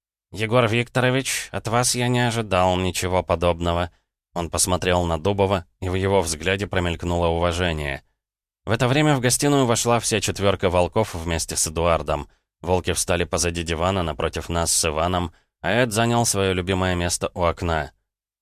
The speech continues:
«За такое короткое время нарыть удалось не так уж и много», нарушил воцарившееся молчание Залман. «Кое-что, конечно, есть, но,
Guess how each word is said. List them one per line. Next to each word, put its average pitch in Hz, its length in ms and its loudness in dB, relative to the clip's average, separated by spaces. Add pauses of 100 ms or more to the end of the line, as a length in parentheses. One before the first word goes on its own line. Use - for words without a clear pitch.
(560)
«За 98 180 -4
такое 127 340 2
короткое 120 540 4
время 123 280 2
нарыть 113 340 2
удалось 110 440 2
не 107 140 2
так 104 200 0
уж 98 180 0
и 104 40 2
много», 101 520 2 (260)
нарушил 87 440 0
воцарившееся 85 720 0
молчание 82 600 0
Залман. 82 500 0 (760)
«Кое-что, 143 460 0
конечно, 113 600 2
есть, 113 420 0
но, 87 340 0